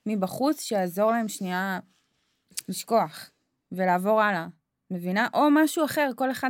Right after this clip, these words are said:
והצורך שלו, אבל אני פשוט חושבת שזה, בגלל שזה כל כך נפוץ בארץ,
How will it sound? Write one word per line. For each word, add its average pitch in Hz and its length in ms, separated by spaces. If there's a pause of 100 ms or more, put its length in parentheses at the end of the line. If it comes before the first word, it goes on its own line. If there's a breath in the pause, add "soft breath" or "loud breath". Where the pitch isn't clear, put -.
והצורך 233 360
שלו, 214 240
אבל 190 80
אני 175 80
פשוט - 140
חושבת 226 300
שזה, 175 480 (1600)
בגלל 214 320
שזה 269 220
כל 277 120
כך 277 200
נפוץ 277 400
בארץ, 269 500